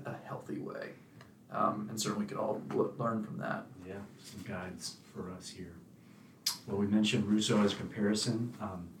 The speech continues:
Speaker 2: but before we go, do any of you have any recommendations for anyone out there looking for something else to read, um, along the lines of this one, um, or anything, any other works, music, or, uh, movies that, uh,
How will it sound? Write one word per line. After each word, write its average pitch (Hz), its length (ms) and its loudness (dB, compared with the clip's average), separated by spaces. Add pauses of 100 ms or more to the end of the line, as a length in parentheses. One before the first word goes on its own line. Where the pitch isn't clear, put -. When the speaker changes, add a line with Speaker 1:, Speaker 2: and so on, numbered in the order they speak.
(240)
Speaker 2:
but - 180 -2
before - 240 6
we 123 100 12
go, 117 260 8
do 104 140 2
any 131 140 4
of 127 100 4
you 123 80 10
have 117 140 4
any 113 100 2
recommendations 104 840 4
for 90 320 -2 (760)
anyone 113 280 6
out 107 200 4
there 107 160 6
looking 104 360 2
for 101 140 -6
something 104 400 0
else 98 220 2
to 98 100 -6
read, 117 520 2 (300)
um, 90 260 -10 (800)
along 101 420 4
the 95 60 -6
lines 120 500 6
of 107 140 4
this 120 240 0
one, 127 380 4 (100)
um, - 380 -10 (880)
or 104 160 4
anything, 104 680 2
any 110 160 -2
other 101 160 2
works, 98 580 -2 (100)
music, 104 480 4 (300)
or, 92 240 -8
uh, 90 420 -12
movies 92 280 -14
that, - 140 -8 (1000)
uh, 92 160 -12